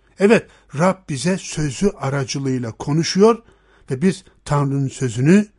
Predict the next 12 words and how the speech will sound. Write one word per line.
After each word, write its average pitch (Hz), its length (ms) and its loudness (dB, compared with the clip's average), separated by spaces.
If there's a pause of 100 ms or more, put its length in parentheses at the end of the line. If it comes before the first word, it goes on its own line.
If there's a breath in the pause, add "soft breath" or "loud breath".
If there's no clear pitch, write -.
(200)
okumalıyız 131 760 -2 (540)
ve 127 220 -6 (140)
Tanrı'nın 139 520 -4
bize 127 280 -8
ne 196 180 4
dediğini, 151 460 -2 (600)
neler 190 260 2
söylemek 180 460 0
istediğini 156 640 -2 (100)
söz 151 320 -6
aracılığıyla 135 640 -6
öğrenmeliyiz. 110 840 -10